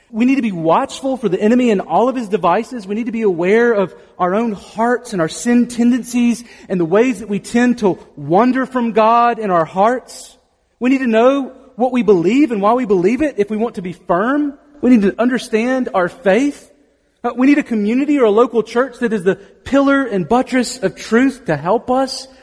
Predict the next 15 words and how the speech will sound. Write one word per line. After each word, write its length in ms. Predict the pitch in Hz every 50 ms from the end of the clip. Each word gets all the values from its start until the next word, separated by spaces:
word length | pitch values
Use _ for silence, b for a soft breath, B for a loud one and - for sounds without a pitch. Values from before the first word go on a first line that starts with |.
| b b b
remain 460 | 165 185 190 196 214 214 208 196 196
close 400 | - - 220 233 254 226 - - -
to 140 | - 190 147
Jesus. 720 | 127 139 175 214 208 262 294 285 - - - - - - _ _ _ _ _ _ _ _ -
And 100 | 156 170
we 60 | 196
need 100 | 214 214
to 80 | 175 -
cast 360 | - - 196 196 196 - -
our 60 | 160
cares 440 | - - - 175 170 170 170 165 -
on 180 | 151 143 143 123
God 400 | 131 151 160 156 135 117 107 -
every 240 | 120 131 131 147 135
day, 320 | 139 127 113 101 92